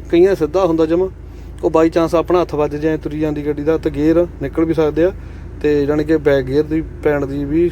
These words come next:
ਜਾਣੀ ਕਿ, ਆ ਸਕਦੀ ਹੈ ਸਮੱਸਿਆ ਤੁਰੀ ਜਾਂਦੀ ਗੱਡੀ ਦੇ ਵਿੱਚ ਇਹ ਚੀਜ਼ ਆ। ਪਰ ਇਹਦੇ ਵਿੱਚ ਇਹ ਚੀਜ਼ ਵਧੀਆ ਸਿਸਟਮ ਆ, ਇਹਨੂੰ ਇੱਦਾਂ ਕਰਾਂਗੇ ਤਾਂ ਹੀ ਗੇਅਰ ਪੈਣੇ ਆ ਗਾਂਹ,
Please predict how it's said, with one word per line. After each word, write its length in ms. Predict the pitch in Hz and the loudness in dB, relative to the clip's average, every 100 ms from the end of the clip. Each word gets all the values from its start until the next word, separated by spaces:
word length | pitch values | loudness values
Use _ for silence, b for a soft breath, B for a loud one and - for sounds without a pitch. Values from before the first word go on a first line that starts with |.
| 151 - - 123 | -2 -10 -10 -8
ਜਾਣੀ 160 | 139 139 | -6 -4
ਕਿ, 180 | 151 - | -4 0
ਆ 140 | 147 | 0
ਸਕਦੀ 260 | 135 143 135 | 0 -2 -2
ਹੈ 60 | 135 | -2
ਸਮੱਸਿਆ 380 | 143 135 170 180 B B - | -2 0 0 0 B B -2
ਤੁਰੀ 160 | 165 156 | 2 4
ਜਾਂਦੀ 240 | 151 131 | 2 0
ਗੱਡੀ 200 | 127 120 | -2 -2
ਦੇ 80 | 120 | -4
ਵਿੱਚ 180 | 120 156 | -4 -2
ਇਹ 100 | 165 | 0
ਚੀਜ਼ 160 | 160 | 2
ਆ। 40 | 156 | 2
ਪਰ 160 | 175 | 4
ਇਹਦੇ 140 | 175 185 | 4 4
ਵਿੱਚ 280 | 180 - 180 - B B B - - - | 2 0 -4 -6 B B B -18 -18 -10
ਇਹ 80 | 170 | -4
ਚੀਜ਼ 180 | 170 165 | 2 2
ਵਧੀਆ 220 | 139 170 | 4 4
ਸਿਸਟਮ 320 | 170 160 - | 4 2 0
ਆ, 80 | 165 - | -2 2
ਇਹਨੂੰ 240 | 175 175 | 2 2
ਇੱਦਾਂ 220 | 151 170 | 2 0
ਕਰਾਂਗੇ 360 | 165 160 165 165 | 2 0 2 2
ਤਾਂ 200 | 165 160 | 2 2
ਹੀ 160 | 156 | 2
ਗੇਅਰ 180 | 151 170 | 4 2
ਪੈਣੇ 280 | 165 139 131 | 2 -2 0
ਆ 60 | 135 | -2
ਗਾਂਹ, 220 | 147 | -2